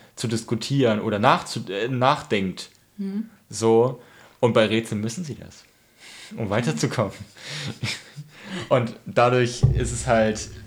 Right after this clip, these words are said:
Speaker 1: äh, ein sehr cooles Tool, um das irgendwie auch zu ermöglichen.
Speaker 2: Ja. Was ich auch, äh, cool fand in unserem jetzt, äh, fast beendeten Arc,
Speaker 1: Hm.
Speaker 2: ist es ja so, dass wir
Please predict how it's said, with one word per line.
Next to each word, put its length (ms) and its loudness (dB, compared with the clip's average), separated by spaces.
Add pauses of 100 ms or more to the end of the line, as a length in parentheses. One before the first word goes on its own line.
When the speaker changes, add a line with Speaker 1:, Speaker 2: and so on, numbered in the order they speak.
(120)
Speaker 1:
äh, 400 0 (1000)
ein 160 2
sehr 260 4
cooles 340 0
Tool, 300 2
um 220 -2
das 200 -2
irgendwie 260 -2
auch 120 -2
zu 120 -10
ermöglichen. 480 -10 (260)
Speaker 2:
Ja. 120 -8 (540)
Was 200 -6
ich 160 -8
auch, 240 -4
äh, 320 -2 (140)
cool 140 -2
fand 220 -4
in 140 -6
unserem 380 -4
jetzt, 560 -6
äh, 240 -2
fast 420 -8 (300)
beendeten 580 -2
Arc, 440 -2
Speaker 1:
Hm. 80 -6
Speaker 2:
ist 120 -8
es 120 -10
ja 140 0
so, 200 -2
dass 380 -4
wir 400 -4